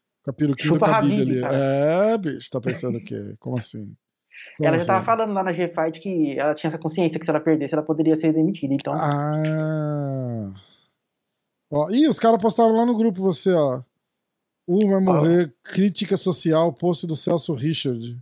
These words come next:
Speaker 1: Um cara passando um
Speaker 2: O, o Habib, o cartão do Habib, os caras, é o
Speaker 1: Isso,
Speaker 2: dia
Speaker 1: isso,
Speaker 2: inteiro
Speaker 1: isso, isso. Eu vou mandar lá
Speaker 2: falando
Speaker 1: no
Speaker 2: mal do
Speaker 1: grupo,
Speaker 2: Habib,
Speaker 1: inclusive,
Speaker 2: cara, é
Speaker 1: falar.
Speaker 2: impressionante.
Speaker 1: Faz um joia aí que eu vou mandar essa foto lá no grupo.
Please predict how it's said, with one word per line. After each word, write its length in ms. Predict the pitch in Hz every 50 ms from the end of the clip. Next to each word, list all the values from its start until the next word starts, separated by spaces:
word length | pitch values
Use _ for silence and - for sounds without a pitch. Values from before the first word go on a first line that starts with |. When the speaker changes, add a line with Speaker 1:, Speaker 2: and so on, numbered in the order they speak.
| _ _ _ _ _ _ _ _ _ _ _ _ _ _ _ _ _ _ -
Speaker 1:
Um 100 | 156 139
cara 280 | - 180 170 160 160
passando 440 | 147 120 156 135 - - 165 170 165
um 1120 | 160 160 156 151 147 147 143 139 135 135 127 127 123 123 120 120 117 117 113 113 113 117 120 127 _ _ _ _ _ _ _ _ _ _ _ _ -
Speaker 2:
O, 320 | - 160 156 156 - 175
o 20 | 156
Habib, 380 | - 165 160 160 156 160 156 143
o 40 | -
cartão 240 | - 147 143 151 151
do 60 | 135
Habib, 260 | 139 139 127 143 135 139
os 80 | -
caras, 200 | - - 147 175 226
é 0 |
o 40 | 240
Speaker 1:
Isso, 260 | 240 233 - 160 151
Speaker 2:
dia 240 | 165 214 214 214 202
Speaker 1:
isso, 100 | 190 170 185
Speaker 2:
inteiro 180 | 196 226 226 233
Speaker 1:
isso, 100 | 185 180
isso. 200 | 180 170 160 185
Eu 160 | 185 185 196 185
vou 100 | 208 214
mandar 180 | 208 214 196 185
lá 60 | 190
Speaker 2:
falando 120 | 196 202 190
Speaker 1:
no 40 | 180
Speaker 2:
mal 80 | 180 196 190
do 0 |
Speaker 1:
grupo, 120 | 165 175 175
Speaker 2:
Habib, 140 | 160 160
Speaker 1:
inclusive, 260 | 143 151 143 135 139 131
Speaker 2:
cara, 120 | 127 127
é 20 | 135
Speaker 1:
falar. 200 | 139 131 131 139
Speaker 2:
impressionante. 680 | 139 156 151 - - - 160 143 127 127 127 131 _
Speaker 1:
Faz 160 | - 156 165 170
um 100 | 170 156
joia 300 | 139 151 147 139 135 127
aí 100 | 139 135
que 80 | -
eu 40 | 147
vou 100 | 139 139
mandar 180 | 139 135 131 127
essa 160 | 113 - 120
foto 260 | - 139 127 117 123
lá 80 | 131 139
no 80 | 143 131
grupo. 300 | 120 117 113 - _